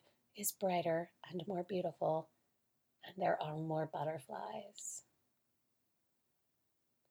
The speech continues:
Cultivate the garden of your mind. And before you know it, it will come back year after year, day after day,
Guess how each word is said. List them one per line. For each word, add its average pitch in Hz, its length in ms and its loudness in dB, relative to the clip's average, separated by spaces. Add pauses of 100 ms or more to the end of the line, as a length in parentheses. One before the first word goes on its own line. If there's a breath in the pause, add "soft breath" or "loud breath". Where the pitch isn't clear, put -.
(760)
Cultivate 185 680 2
the 185 160 2
garden 180 380 6
of 180 120 -2
your 180 120 4
mind. 165 580 -4 (1400)
And 202 100 0
before 190 200 2
you 208 120 4
know 190 240 2
it, - 440 -6 (1120)
it 190 60 0
will 196 120 4 (100)
come 185 180 2
back 202 260 2
year 202 380 8
after 233 320 6
year, 175 600 6
day 196 240 8
after 202 320 4
day, 175 540 6